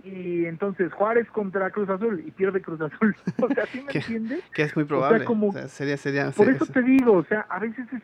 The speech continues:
Speaker 1: tan, es tan sufrido el mundo Cruz Azul.
Speaker 2: Sí.
Speaker 1: O sea, O sea, es tan, de, de verdad que yo, yo, yo los admiro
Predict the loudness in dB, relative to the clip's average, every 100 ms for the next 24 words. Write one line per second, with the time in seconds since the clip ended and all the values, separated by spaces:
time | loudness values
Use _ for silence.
0 | -6 -4 -2 -4 -8 -12 -20 -20 _ _
1 | -8 -2 -2 -2 -8 -4 2 4 6 4
2 | 0 -2 -2 -4 -10 -12 -10 -8 -8 -6
3 | -4 -2 -4 -4 -8 -14 _ _ _ _
4 | _ -6 0 0 4 4 4 0 -4 -2
5 | 0 2 2 0 4 4 4 -2 -18 -16
6 | 2 2 4 4 6 6 4 4 -2 -2
7 | 0 0